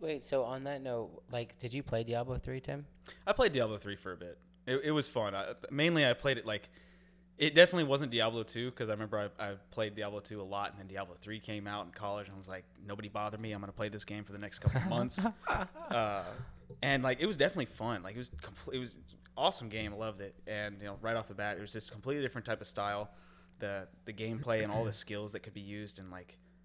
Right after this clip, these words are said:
Speaker 2: it, they, they eliminated some aspects that I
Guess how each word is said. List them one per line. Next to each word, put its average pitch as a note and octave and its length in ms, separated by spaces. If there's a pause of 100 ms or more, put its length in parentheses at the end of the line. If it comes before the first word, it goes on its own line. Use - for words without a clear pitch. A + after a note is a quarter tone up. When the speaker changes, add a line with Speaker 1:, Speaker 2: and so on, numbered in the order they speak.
(640)
Speaker 2:
it, A#2 180
they, B2+ 140
they B2 220
eliminated D3 420
some A#2 100
aspects A2+ 540
that F#2+ 160
I G2+ 120